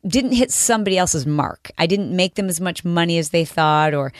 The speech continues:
I came in lower than what somebody might have expected, or my show didn't hit number one that week.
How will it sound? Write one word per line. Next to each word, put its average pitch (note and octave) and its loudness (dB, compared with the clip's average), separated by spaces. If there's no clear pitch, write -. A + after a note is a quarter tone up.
I - -6
came F3+ 0
in F3 0
lower E3 2
than D#3+ 0
what D#3 0
somebody D#3 0
might D3+ 2
have D3+ 0
expected, D3+ -2
or F3 2
my F3 2
show D#3 2
didn't D3 0
hit D3 0
number D3 2
one C#3 2
that C#3 0
week. C#3 -2